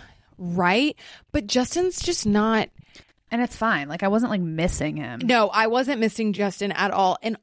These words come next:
Speaker 1: also, do we feel that sometimes maybe people want their first time to be their time? Like, maybe Justin's like, "I'm not doing the Super Bowl until it's my
Speaker 2: Yeah.
Speaker 1: Super Bowl." I don't know.
Speaker 2: True. You know what else I find odd? And this is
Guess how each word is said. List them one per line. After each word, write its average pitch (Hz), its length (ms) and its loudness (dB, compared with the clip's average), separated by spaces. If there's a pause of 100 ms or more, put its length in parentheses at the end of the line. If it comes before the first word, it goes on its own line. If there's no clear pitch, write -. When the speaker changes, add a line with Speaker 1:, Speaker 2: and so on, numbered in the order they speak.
Speaker 1:
also, 302 500 0 (340)
do 247 200 2
we 285 280 0 (220)
feel 311 200 2
that 403 180 2
sometimes 240 520 -4
maybe 190 300 0
people 202 400 2
want 180 240 2
their 185 160 4
first 185 400 0
time 170 320 2
to 185 140 0
be 170 160 -2
their 151 280 -2
time? 277 440 -2
Like, 208 180 2
maybe 226 260 2
Justin's 226 400 0
like, 214 280 4
"I'm 214 180 0
not 392 160 4
doing 277 220 0
the 220 60 0
Super 202 300 0
Bowl 247 280 6
until 190 260 0
it's 175 160 -4
my 156 180 -2
Speaker 2:
Yeah. 185 160 4
Speaker 1:
Super 117 220 -4
Bowl." - 220 -10 (360)
I 277 60 0
don't 339 120 6
know. 392 180 0
Speaker 2:
True. 180 480 0 (480)
You 277 80 -4
know 403 100 -8
what - 220 -4
else 170 260 -6
I 208 80 -2
find 202 320 -6
odd? 208 260 2
And 196 140 0
this 190 160 -4
is 180 180 -6